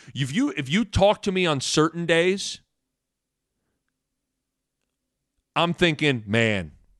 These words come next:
major upgrade in the coaching department. I love all the new hires. I think Whipple's gonna be really good. I think Nebraska's skill guys are gonna hit. I think Nebraska's finally gonna have a pass rush and an elite pass rusher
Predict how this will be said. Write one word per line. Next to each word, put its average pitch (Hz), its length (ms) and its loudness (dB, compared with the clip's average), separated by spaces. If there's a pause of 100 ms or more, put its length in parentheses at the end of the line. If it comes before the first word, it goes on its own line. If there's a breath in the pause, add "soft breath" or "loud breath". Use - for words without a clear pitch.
(480)
major 131 480 2
upgrade 131 400 4
in 123 80 2
the 113 60 -4
coaching 123 320 0
department. 104 560 -2
I 107 80 -2
love 113 180 4
all 113 220 6
the 127 80 0
new 131 160 2
hires. 107 460 -2
I 110 60 -6
think 107 160 -2
Whipple's 123 360 2
gonna 120 120 -4
be 110 100 0
really 120 280 2
good. 113 400 4
I 113 80 -4
think 110 140 -2
Nebraska's 113 540 -2
skill 131 340 2
guys 123 320 0
are 113 40 -6
gonna 113 180 -4
hit. 123 340 2 (180 loud breath)
I 131 60 -2
think 139 80 2
Nebraska's 120 400 -2
finally 139 560 -2
gonna 120 240 -2
have 120 220 -2
a 131 40 -8
pass 120 460 0
rush 123 380 4
and 123 100 0
an 110 140 0
elite 107 360 0
pass 123 300 0
rusher 117 500 -2